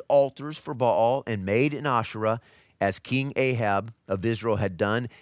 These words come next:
and worshipped all the host of heaven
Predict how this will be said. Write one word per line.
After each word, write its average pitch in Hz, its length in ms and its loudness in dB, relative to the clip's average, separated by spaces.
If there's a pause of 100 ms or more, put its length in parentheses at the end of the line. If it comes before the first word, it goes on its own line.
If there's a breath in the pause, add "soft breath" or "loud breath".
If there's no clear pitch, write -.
(120 loud breath)
and 113 360 -2
worshipped 156 640 0 (100)
all 180 520 2 (260 soft breath)
the 120 180 2
host 151 560 -2
of 127 180 0
heaven 131 440 -2